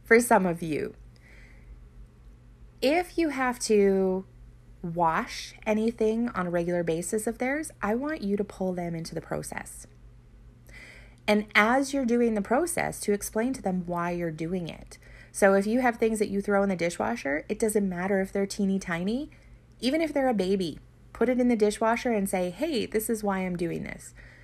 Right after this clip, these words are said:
The more we talk to our kids about what we're doing, the more they understand. And if we don't tell them that we're doing things, they think magically these things just happen.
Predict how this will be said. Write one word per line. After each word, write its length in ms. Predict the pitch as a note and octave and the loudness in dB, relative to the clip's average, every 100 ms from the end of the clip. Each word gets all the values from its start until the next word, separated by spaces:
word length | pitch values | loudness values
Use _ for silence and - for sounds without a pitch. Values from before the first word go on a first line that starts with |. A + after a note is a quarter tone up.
| - - - - - | -20 -20 -20 -20 0
The 120 | G#3 | 2
more 280 | A3 G#3+ D#4+ | 4 4 4
we 140 | F4+ | 2
talk 300 | E4+ G3 F3 | 0 0 -2
to 120 | - G3 | 0 0
our 140 | F#3 | 0
kids 480 | - E3+ G3+ A#3 - - | -2 -4 -4 -8 -8 -6
about 320 | F3+ F3+ F3 | 0 0 0
what 180 | F3 - | -4 -4
we're 120 | F3+ | -4
doing, 520 | E3+ D3+ E3+ A3+ C#4+ - - - | -4 -4 -2 -4 -6 -14 -20 -2
the 80 | F#3+ | 2
more 180 | F#3+ F#3+ | 4 2
they 120 | F#3 | 0
understand. 880 | E3+ E3 - - C3+ - - - - - - - - - - - - - - - - - | -2 -4 -4 -6 -6 -8 -14 -18 -20 -20 -20 -20 -20 -20 -20 -20 -20 -20 -20 -20 -20 2
And 380 | G#3 G#3 G3+ G3 - - - - - - - A#3+ - - - - - - - - | 4 6 4 0 -12 -20 -20 -20 -20 -16 -16 -16 -20 -20 -20 -20 -20 -20 -20 -6
if 320 | C4+ D#4+ - | 2 4 4
we 160 | D4+ D#4 | 4 6
don't 260 | C4 B3 G#3+ | 8 6 2
tell 260 | - D4 | 0 2
them 220 | D#4 A#3+ A#3 | 4 4 2
that 140 | A3+ | 2
we're 100 | A3 | 2
doing 340 | G#3+ D4+ D#4+ | 4 2 2
things, 220 | A#3+ G3+ G3 | 2 0 2
they 100 | A3 | 2
think 260 | C#4+ C#4+ | 0 0
magically 760 | A3 G#3 B3 C4 A#3 - F3+ F3+ | -2 0 0 0 -2 0 -2 0
these 220 | F#3+ G3 | 0 -2
things 260 | G3+ F#3 - | -2 -4 -6
just 160 | E3+ | -10
happen. 480 | - F2 - - - | -6 -6 -6 -14 -16